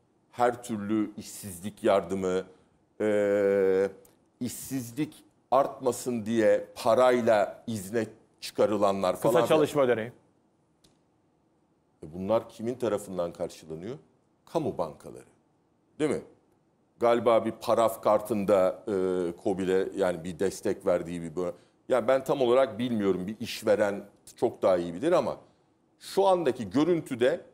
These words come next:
Speaker 1: kamu bankalarının yeniden sermayelendirmesi mesela bu bana mutluluk veren bir
Speaker 2: Evet,
Speaker 1: haber akışı.
Speaker 2: aynen.
Speaker 1: Nasıl abi,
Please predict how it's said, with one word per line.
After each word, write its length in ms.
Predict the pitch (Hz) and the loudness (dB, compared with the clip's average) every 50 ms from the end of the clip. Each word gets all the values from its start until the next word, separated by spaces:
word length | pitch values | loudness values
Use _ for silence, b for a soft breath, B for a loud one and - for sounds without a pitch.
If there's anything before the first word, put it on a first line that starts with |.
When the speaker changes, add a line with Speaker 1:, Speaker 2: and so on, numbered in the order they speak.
| _ _ _ _ _ _ _ _ _ _ _ _ _ _ | _ _ _ _ _ _ _ _ _ _ _ _ _ _
Speaker 1:
kamu 360 | - - 190 - 214 208 175 | -4 0 0 0 2 0 2
bankalarının 640 | 135 139 135 131 131 - 131 127 127 123 123 127 127 | 2 2 2 2 0 0 0 0 2 0 0 -2 -4
yeniden 560 | 123 110 95 117 143 165 170 156 135 131 127 | -4 -4 -2 -2 0 0 0 2 2 0 0
sermayelendirmesi 1200 | - - - 151 131 131 131 139 135 135 139 139 135 135 131 131 127 135 131 127 135 131 131 180 | 0 -2 0 0 0 2 2 2 2 4 4 4 2 2 2 2 0 -2 -6 -2 -4 -4 -4 -2
mesela 440 | 160 156 127 - 156 143 135 107 101 | -2 -2 -2 0 2 0 0 0 -2
bu 140 | 147 185 165 | -4 -2 2
bana 400 | - 139 135 147 170 190 - - _ _ _ _ _ _ _ _ _ _ _ _ _ - | 2 2 2 2 0 -2 -4 -10 _ _ _ _ _ _ _ _ _ _ _ _ _ -6
mutluluk 640 | 127 160 170 165 - - 175 170 165 170 - - | 0 0 0 0 0 0 0 2 2 2 2 4
veren 340 | 135 120 113 107 101 101 92 | 4 6 6 4 2 2 2
bir 40 | 131 | 2
Speaker 2:
Evet, 120 | 123 120 | 4 4
Speaker 1:
haber 160 | 127 - - | 4 2 2
akışı. 140 | 87 80 - | 2 2 2
Speaker 2:
aynen. 260 | 127 127 123 131 - - - _ _ _ _ _ _ _ _ - | 2 2 0 -2 -4 -8 -14 _ _ _ _ _ _ _ _ 0
Speaker 1:
Nasıl 240 | 147 156 - - | 0 0 2 4
abi, 300 | 147 131 127 120 131 117 | 4 4 6 4 2 -2